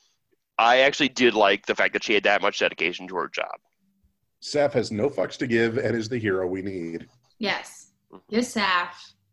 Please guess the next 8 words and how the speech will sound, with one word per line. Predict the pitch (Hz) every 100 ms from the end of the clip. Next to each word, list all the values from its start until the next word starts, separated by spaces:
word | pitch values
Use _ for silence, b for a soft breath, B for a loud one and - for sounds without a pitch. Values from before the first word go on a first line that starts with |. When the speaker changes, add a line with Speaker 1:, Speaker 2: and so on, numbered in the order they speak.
| _ -
Speaker 3:
like, | 170 160 - _ -
her | 190
own | 165 131
show. | - - _ _ _ _ _ _ _ _ _ _ _ - _ _ _ _ _ _ _ _ _ _ _ _ _ _ _ _ _ _ _ _ _ _ _ b _ -
Speaker 1:
But | 160 -
other | 123 120
than | 117
that, | 101 95